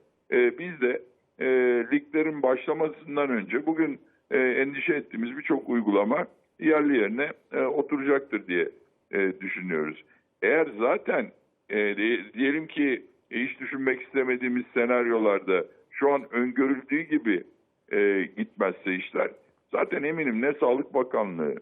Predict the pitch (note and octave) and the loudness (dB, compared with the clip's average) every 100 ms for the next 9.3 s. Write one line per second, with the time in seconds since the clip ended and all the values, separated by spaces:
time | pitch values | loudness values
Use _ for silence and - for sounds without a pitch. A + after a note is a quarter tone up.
0 | - A2 C3 B2+ - G#2+ G#2+ G#2 G#2 G2+ | -4 0 0 0 -2 0 4 4 2 2
1 | G2+ G2+ G2 F2+ G#2+ - C3 G2+ G#2+ G#2+ | 2 0 0 -2 -6 -4 -2 2 2 4
2 | G#2+ A2+ - C#3 F#2+ - _ _ - G2 | 4 2 0 -2 -4 -6 _ _ -2 0
3 | A2 A2 A#2 G#2+ F2+ A2+ A#2 A2+ A2 F#2 | -2 0 0 2 2 2 4 4 4 2
4 | - G2 G#2 G2 G2 F#2 - A#2+ B2 A#2 | -2 0 2 4 4 4 2 2 2 2
5 | F#2 - - F2+ F#2 B2+ G#2+ F#2+ C3 - | 0 -6 -10 -8 -4 0 2 2 0 -4
6 | - _ _ - G#3+ G3+ D#3 F2 F#2+ - | -12 _ _ -2 0 0 0 -4 -4 -6
7 | E3 E3 G3+ E3+ - F#3 F3 F3 F3 E3+ | -6 0 2 2 0 0 0 2 2 2
8 | E3+ E3 B2 A2+ D#3 D#3+ - _ _ _ | 0 0 2 2 0 -2 -10 _ _ _
9 | - C3 | -4 -2